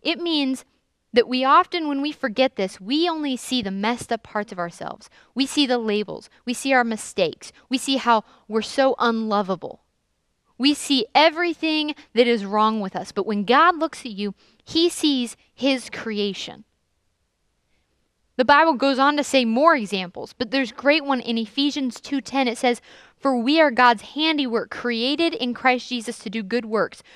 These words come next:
which God prepared in advance for us to do." So not only were we created by God, but he created everyone for a purpose. Now here's the key. Whether we accept that purpose or not is up to us.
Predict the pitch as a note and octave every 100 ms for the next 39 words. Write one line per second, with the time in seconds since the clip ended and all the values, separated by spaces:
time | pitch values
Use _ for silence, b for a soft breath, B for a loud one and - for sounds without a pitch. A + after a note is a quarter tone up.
0 | b - A3 - A#3+ B3+ C4+ A3 G3+ A#3
1 | A3+ G#3+ G3+ G3 F#3+ G#3 G#3 - - G3
2 | - - F3+ E3+ - _ _ _ b b
3 | b - D4 C#4 C4+ F4 A4 G4+ D#4+ C#4+
4 | C4+ - C4+ D4 D#4 A3 G3 F#3+ F3 G3
5 | - _ _ _ b b b b b B3+
6 | C4+ D#4 D#4 C#4+ D4 C#4 - C#4+ D4+ E4
7 | E4 C#4+ - C4 G#3 - C4+ A#3 - -
8 | - - _ _ _ _ _ _ _ _
9 | _ - A#3+ C4+ C#4+ C4 - B3 F3 b
10 | b A#3+ C4 B3+ B3 - E4 - E4+ A#3
11 | B3+ B3 A#3 - G#3 G3+ G3+ G3 F3+ F#3+
12 | - - - - - -